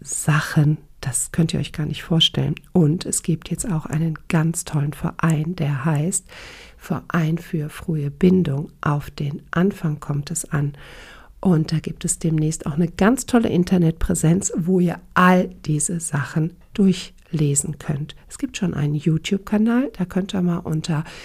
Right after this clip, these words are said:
frühe Bindung nachschauen und dann findet ihr zumindest ein paar Filme zu diesem Thema. Genau, ein Kind braucht eine zuverlässige Bindungsperson. Ohne die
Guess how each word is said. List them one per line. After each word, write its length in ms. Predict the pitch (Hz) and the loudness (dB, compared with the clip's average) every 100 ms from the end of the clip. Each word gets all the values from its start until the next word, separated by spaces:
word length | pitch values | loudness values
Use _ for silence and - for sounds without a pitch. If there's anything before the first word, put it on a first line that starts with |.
| - - - - | -16 -14 -14 -16
frühe 720 | - - 247 247 247 240 254 - - | -8 0 6 8 10 8 4 -4 -4
Bindung 500 | - 170 185 185 180 | 4 4 6 4 4
nachschauen 720 | 170 160 160 - 165 160 156 - - | 4 2 2 0 2 2 0 -2 0
und 200 | 165 165 | 0 0
dann 180 | 156 | -4
findet 520 | - 160 156 151 - 160 | -2 -2 0 -2 -4 -2
ihr 300 | 147 143 165 - | 0 0 -2 -12
zumindest 480 | - - 214 175 160 | -6 0 4 4 2
ein 120 | 185 | -4
paar 180 | - 180 | -2 -2
Filme 520 | 180 - 160 165 156 | -2 2 6 6 6
zu 140 | 156 165 | 2 -6
diesem 380 | - - 175 - | -6 -10 -10 -10
Thema. 400 | - 151 151 - - - - - - - - - - - - | -6 -6 -6 -12 -18 -20 -20 -20 -18 -20 -20 -20 -20 -14 0
Genau, 300 | 226 143 151 | 4 4 4
ein 160 | 196 240 | 4 6
Kind 280 | - 294 - | 8 6 8
braucht 360 | 175 180 - | 6 6 4
eine 360 | - 165 165 - | 4 6 6 4
zuverlässige 840 | - 233 220 190 180 - 180 175 - - | 2 4 6 6 6 2 -2 -6 -8 -6
Bindungsperson. 1800 | - 208 226 214 - 147 160 - - - 165 143 - - 160 160 147 139 - - - - - - - | 6 6 8 2 2 0 2 -2 -4 2 4 4 -2 -2 2 4 4 2 -2 -10 -20 -20 -20 -10 6
Ohne 380 | 220 285 294 | 8 8 6
die 540 | 233 - 165 160 240 | 2 4 4 6 2